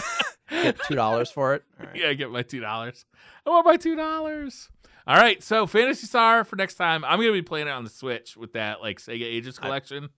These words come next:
Speaker 2: And I'm probably gonna play the Ages version so I can just burn through as much as I can. I'm gonna try and finish the game for next week. But it's an R P G, so give us a break if we don't beat the game, you know?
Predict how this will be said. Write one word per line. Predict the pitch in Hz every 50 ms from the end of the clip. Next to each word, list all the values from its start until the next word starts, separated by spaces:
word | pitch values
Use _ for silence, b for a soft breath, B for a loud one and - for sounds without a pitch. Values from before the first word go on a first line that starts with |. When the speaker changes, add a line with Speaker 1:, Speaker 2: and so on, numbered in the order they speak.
| b b b b b b b b b b b
Speaker 2:
And | - 117
I'm | 117
probably | 113 160 170 170 170
gonna | 160 156 143
play | - 151 139 135
the | 127 123
Ages | 113 123 127 127 123 123 110 -
version | - 120 123 123 113 104 104 95
so | - - 110
I | 104
can | 107 98
just | 98 95 -
burn | - 117 120 120 113
through | 104 - 117 110 107
as | 101 - -
much | 107 110 107 -
as | 117 101
I | 107 101
can. | - - 107 104 98 92 - _ _ _ _ _ _ _ _ _ -
I'm | - -
gonna | 466 440
try | - - 151 160 180
and | 214 170
finish | 156 143 151 156 -
the | - 110
game | 110 110 107
for | 101 - 104
next | 101 98 - -
week. | 117 110 98 - - b b b b b b b b -
But | 190 214 214 - -
it's | 220 196 -
an | 226
R | 233 220
P | 196 196 190
G, | 156 160 151 123 98
so | 90 - - 151 139 135 131 131 131 127 120 120 _ _ _ _ _ _
give | - 208 190
us | 175 -
a | 165
break | 143 156 143 131 117 117
if | - -
we | 123
don't | 117 110 98
beat | - 117 113 104
the | - 90
game, | 95 95 95 87 85 92
you | 101 101
know? | 104 107 107